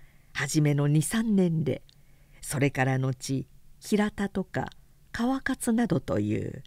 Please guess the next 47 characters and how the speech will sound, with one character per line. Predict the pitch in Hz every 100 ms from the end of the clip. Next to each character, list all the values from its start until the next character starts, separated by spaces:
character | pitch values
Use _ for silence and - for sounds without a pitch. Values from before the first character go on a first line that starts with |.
| - - - - - -
長 | 196 185
井 | 208 190
家 | 139
よ | 135 139
り | 127 127
上 | - 208 262
席 | - - 220
の | 214
家 | 170 185
の | 180
指 | 180
定 | - 185 180
と | 170 175
近 | - 208
づ | 202 202
く | -
に | 120
従 | 113 - 135 120
っ | 104 - -
て、 | - - - - - - - -
伝 | 143 151 220 226
七 | - - 165
郎 | 180 175
に | 175
は | 151 160
振 | - 190
り | 262
向 | 277
き | -
も | 175 151
し | -
な | 160 190
く | -
な | 180 131
っ | - -
た。 | - - - - - - - - - - -
意 | - 123
地 | 123 165
悪 | 233 190
な | 151 143
言 | 156
い | 160
方 | 160 151 160
を | 151
す | - 151
れ | 151
ば、 | 110 -